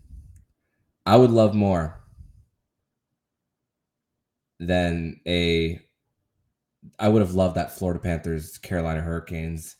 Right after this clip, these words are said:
uh, Stadium Series game. I would have loved everything about that. It's former, former division rivals too, from the Southeast Division,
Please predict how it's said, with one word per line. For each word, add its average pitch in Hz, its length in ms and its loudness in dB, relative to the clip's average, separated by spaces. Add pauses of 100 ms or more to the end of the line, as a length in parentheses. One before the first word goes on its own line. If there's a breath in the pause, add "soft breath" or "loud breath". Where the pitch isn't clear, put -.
(440)
uh, 82 260 0
Stadium 85 380 -2
Series 80 320 -4
game. 78 240 -8
I 67 80 -6
would 87 120 -2
have 87 220 -8
loved 87 400 0 (180)
everything 87 400 0
about 71 240 -10
that. 60 200 -8 (160)
It's - 160 -20
former, 92 580 -2
former 101 220 2
division 92 360 0
rivals 87 460 -2
too, 92 320 0 (1600)
from 85 400 -2
the 78 100 -6
Southeast 87 460 0
Division, 90 540 0